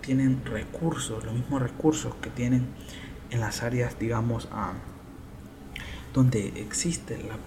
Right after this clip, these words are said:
población con más dinero en el país, eh,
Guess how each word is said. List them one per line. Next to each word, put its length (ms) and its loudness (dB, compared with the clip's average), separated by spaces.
población 460 0
con 180 -4
más 140 -2
dinero 380 -4
en 100 -2
el 120 0
país, 500 0
eh, 240 2